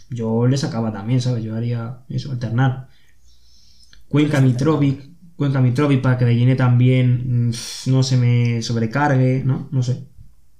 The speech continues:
Speaker 1: También es, es una opción, vaya.
Speaker 2: A mí me gusta. A mí me gusta, a mí me gusta que haya variedad de centrales,
Speaker 1: Hmm.
Speaker 2: pero más me gustaría que, eh, me diera, me diera más seguridad.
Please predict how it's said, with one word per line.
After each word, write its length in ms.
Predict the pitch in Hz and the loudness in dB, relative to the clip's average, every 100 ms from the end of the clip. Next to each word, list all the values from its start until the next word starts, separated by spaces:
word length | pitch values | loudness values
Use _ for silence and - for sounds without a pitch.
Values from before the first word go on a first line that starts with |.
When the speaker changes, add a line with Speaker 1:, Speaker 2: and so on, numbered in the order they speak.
| - - - - - - | -20 -20 -20 -20 -20 -18
Speaker 1:
También 240 | - 120 131 120 | -4 0 0 0
es, 60 | |
es 160 | - 123 | -2 -2
una 100 | 117 | -2
opción, 260 | - 135 | -4 -6
vaya. 220 | 131 143 - - - - - - - - - - - - - - | -6 -8 -12 -20 -20 -20 -20 -20 -20 -20 -20 -20 -20 -20 -20 -6
Speaker 2:
A 120 | 147 | -2
mí 80 | 220 | -2
me 100 | 180 | -2
gusta. 360 | 143 131 101 - - - | -4 -8 -12 -18 -20 -14
A 120 | 117 | -8
mí 100 | 147 | -6
me 100 | 180 | -6
gusta, 520 | 165 165 202 196 165 | -6 -8 -6 -8 -8
a 40 | 127 | -12
mí 100 | 143 | -10
me 100 | 151 | -10
gusta 880 | 151 - 143 135 131 127 123 120 113 | -12 -10 -8 -6 -6 -8 -8 -10 -10
que 100 | 135 | -8
haya 140 | 127 | -6
variedad 340 | 120 120 120 123 | -6 -6 -8 -8
de 100 | 123 | -12
centrales, 600 | 123 110 117 131 165 - - | -14 -14 -10 -10 -12 -10 -2
Speaker 1:
Hmm. 280 | 131 123 123 | 0 0 -8
Speaker 2:
pero 180 | 156 143 | -10 -6
más 180 | 151 165 | -4 -4
me 100 | 190 | -4
gustaría 540 | 170 160 151 143 165 | -4 -6 -6 -6 -6
que, 280 | 160 139 120 - | -6 -6 -6 -8
eh, 840 | 120 117 113 110 110 107 107 104 101 - - - - - - - - - - 120 | -10 -8 -6 -6 -6 -8 -8 -10 -14 -18 -20 -20 -20 -20 -16 -12 -12 -12 -14 -8
me 200 | 123 123 | -4 -2
diera, 680 | 127 127 135 127 120 104 101 | 0 0 -2 -2 -4 -8 -10
me 260 | 104 120 120 | -12 -10 -8
diera 180 | 123 | -8
más 140 | 127 123 | -8 -8
seguridad. 400 | 110 101 95 | -8 -10 -12